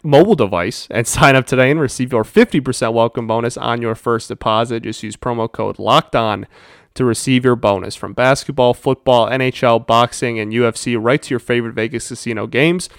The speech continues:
Don't wait. Take advantage of all the amazing offers available for the twenty twenty-one season. BetOnline's the fastest and easiest way to bet on all your favorite sports, so don't wait. Take advantage of all the amazing offers available.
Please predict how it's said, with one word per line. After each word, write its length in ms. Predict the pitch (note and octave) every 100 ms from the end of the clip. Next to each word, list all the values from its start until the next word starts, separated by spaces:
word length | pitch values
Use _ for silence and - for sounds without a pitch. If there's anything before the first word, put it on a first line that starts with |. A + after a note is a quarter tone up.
| _ _ -
Don't 220 | F3+ G3+
wait. 360 | C#3 C3+ -
Take 200 | - C#3+
advantage 340 | C#3 C3 A#2+ G#2+
of 100 | -
all 260 | - D3+ E3+
the 100 | C3+
amazing 340 | A#2 G#2+ G2+
offers 400 | G#2 A2+ G#2+ G#2+
available 520 | G#2 C3 C#3+ C3+ C3 - _ _ _ _
for 300 | _ E3 F3
the 80 | F3
twenty 360 | E3 - C3 C3
twenty-one 560 | - A#2 A2+ G#2 G2+
season. 380 | G2+ G#2 G2 F#2+
BetOnline's 440 | G#2 A#2 B2 A2 -
the 100 | G#2
fastest 640 | - C3+ D3 - C3 -
and 200 | D3 D#3
easiest 340 | C3 A2+ G#2+
way 140 | A2+ A2+
to 80 | G#2+
bet 160 | G2+
on 100 | F#2+
all 180 | B2+ E3
your 120 | C3
favorite 320 | - F#2+ D#2+
sports, 400 | - - C3 B2+
so 80 | -
don't 280 | A#2 D#3+ G3+
wait. 420 | B2 G#2+ - -
Take 180 | - C3
advantage 320 | B2+ B2 A2+
of 100 | A#2 -
all 260 | D#3 F3+
the 80 | D#3
amazing 360 | B2+ A2 G2+ G2+
offers 400 | A#2 B2 B2 A#2
available. 540 | A2 A2+ A2+ A2+ A2